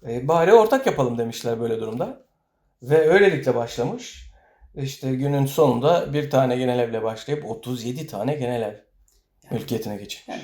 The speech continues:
Speaker 2: pastane falan seçebilirsiniz, kırtasiye seçebilirsiniz ama yani işte kiracıyı çok iyi seçmek lazım. Başınıza yarın bir gün yapacağınız iş olarak dönebilir. Hani kötü mü olmuş derseniz yani gayrimenkul açısından tabii çok ciddi ama ünvan açısından,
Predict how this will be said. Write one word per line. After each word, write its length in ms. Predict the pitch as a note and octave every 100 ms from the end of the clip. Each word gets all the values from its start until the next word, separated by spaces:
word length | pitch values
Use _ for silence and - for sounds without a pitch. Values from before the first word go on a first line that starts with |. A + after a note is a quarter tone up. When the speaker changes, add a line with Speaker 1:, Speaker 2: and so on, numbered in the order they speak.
| -
Speaker 2:
pastane 600 | G#3+ - D#3 C#3 C#3 D3+
falan 240 | D3 D3+
seçebilirsiniz, 760 | D3 C#3+ C#3 B2 - - - -
kırtasiye 580 | F3 - C3 - C#3
seçebilirsiniz 720 | C3+ A#2+ C3 A#2+ B2 - A#2
ama 260 | B2+ B2 A#2
yani 240 | B2 B2
işte 220 | B2 - B2+
kiracıyı 540 | - C#3 B2 - C3+
çok 220 | - -
iyi 100 | C3+
seçmek 500 | - A#2+ - C3+ -
lazım. 380 | A2+ A2 C3+ D#3 - - - -
Başınıza 680 | C3+ C3+ D3 D3 C3+ E3+ E3 C#3
yarın 520 | C3+ D3 C#3 C#3+ C#3
bir 140 | C3+
gün 60 | D3
yapacağınız 640 | C3+ B2 B2+ C3+ D#3 -
iş 180 | D#3+ -
olarak 400 | D3 B2+ E3+ -
dönebilir. 520 | D3 C#3+ C3 B2 - - - _ - -
Hani 200 | F#3+ -
kötü 280 | - F3+ A#3
mü 100 | B3
olmuş 380 | B3+ C4 B3 A3+
derseniz 380 | A#3 A#3+ D4+ C#4+
yani 200 | A3 E3+
gayrimenkul 520 | E3 E3+ G3 F#3+ B3
açısından 380 | - - A#3 A#3+
tabii 200 | G#3+ G#3+
çok 220 | A3+ -
ciddi 280 | D3+ C#3 D#3+
ama 220 | A3+ F3+
ünvan 320 | E3 F3 F#3+
açısından, 640 | D3+ - D#3+ D#3 F#3+ G3